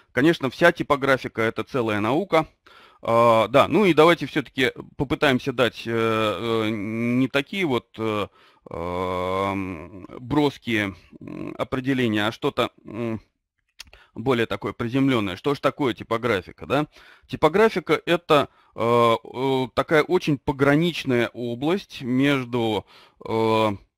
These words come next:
м, между языком, между языковыми правилами, то есть правилами русского языка, которые прописаны, ну, в данном случае русского языка, да, э, если мы с ним работаем, которые прописаны в соответствующих, э,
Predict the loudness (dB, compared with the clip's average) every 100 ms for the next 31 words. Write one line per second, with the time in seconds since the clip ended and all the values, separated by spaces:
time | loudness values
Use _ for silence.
0 | _ _ _ _ _ _ _ _ -20 -20
1 | -18 -14 -14 -14 -14 -16 -18 -20 -20 -20
2 | _ -2 2 2 2 0 0 -2 -2 0
3 | 2 2 2 0 0 -2 0 0 0 -2
4 | 0 0 0 0 2 0 -2 _ _ -12
5 | -12 -2 4 4 4 2 2 0 -4 -6
6 | -6 -6 -6 -4 -2 -2 -4 -4 -2 -2
7 | -4 -4 -6 -2 0 0 -2 -4 -4 2
8 | 2 2 -6 -14 -12 -12 -12 -12 -12 -12
9 | -10 -4 -2 -4 -8 -20 -10 -6 -2 0
10 | 0 2 0 -2 -6 -6 -6 -6 -4 -4
11 | -4 -6 -6 -8 _ _ -6 0 0 0
12 | 0 -2 -2 -6 -4 -4 -2 -4 -2 -6
13 | -4 -8 -8 -8 -8 -10 -8 -4 -2 0